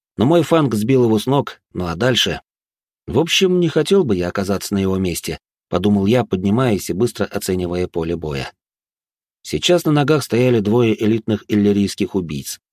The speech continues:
а значит, с половиной я уже справился. Не думаю, что мне бы составило труда справиться и с остальными, но сегодня мне это было сделать не суждено.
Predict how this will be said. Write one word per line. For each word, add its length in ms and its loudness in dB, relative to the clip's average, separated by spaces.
а 100 -2
значит, 340 -2
с 40 -14
половиной 460 2
я 140 4
уже 120 2
справился. 580 -4
Не 140 -2
думаю, 360 0
что 220 -4
мне 160 -2
бы 100 -2
составило 480 -2
труда 240 -2
справиться 480 -4
и 80 0
с 80 -8
остальными, 600 -2
но 120 0
сегодня 420 2
мне 200 2
это 240 0
было 240 2
сделать 340 2
не 80 0
суждено. 560 -4